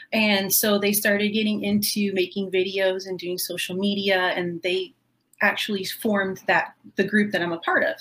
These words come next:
called Let's Move to Florida. And I guess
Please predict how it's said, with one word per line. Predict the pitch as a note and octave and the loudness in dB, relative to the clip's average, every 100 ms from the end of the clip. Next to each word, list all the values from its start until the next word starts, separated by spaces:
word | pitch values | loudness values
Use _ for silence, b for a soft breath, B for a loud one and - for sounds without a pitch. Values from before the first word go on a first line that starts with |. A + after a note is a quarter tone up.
| - | -2
called | F#3 F3 F3 | 0 0 2
Let's | F#3 - - - _ - | -2 0 -6 -8 _ -4
Move | F#3 | -4
to | F3 | -4
Florida. | G#3 F4+ - - B B B B B B A#3+ | -2 0 0 -2 B B B B B B 0
And | G#3+ G#3 G3+ G3+ - _ _ _ _ _ - | 4 4 4 0 -4 _ _ _ _ _ 0
I | G#3+ | 2
guess | A3 - - | 4 0 -4